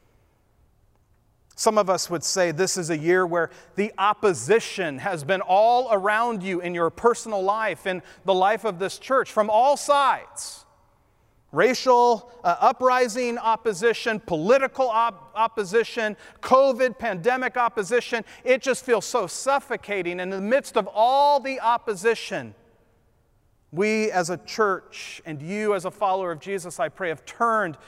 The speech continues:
to God and cultivated intimacy amidst the uncertainty. In fact, last year, alongside this church in motion, we,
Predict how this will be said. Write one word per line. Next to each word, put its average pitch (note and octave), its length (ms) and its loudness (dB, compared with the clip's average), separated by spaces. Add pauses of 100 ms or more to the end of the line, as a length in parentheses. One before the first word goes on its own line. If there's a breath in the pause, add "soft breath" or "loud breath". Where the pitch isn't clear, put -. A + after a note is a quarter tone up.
(200 loud breath)
to F#3+ 100 -4
God F3+ 440 0 (220 loud breath)
and F3+ 180 -6
cultivated G3 840 -2
intimacy F#3+ 640 -6
amidst E3+ 480 -6
the F3+ 140 -6
uncertainty. C#3 800 -8 (1900)
In F3+ 80 -2
fact, F#3 280 2
last F#3+ 380 2
year, F#3+ 540 0 (200)
alongside F#3+ 840 2
this E3+ 180 -2
church - 380 0
in D#3 140 -4
motion, F3 460 0
we, F3+ 240 -2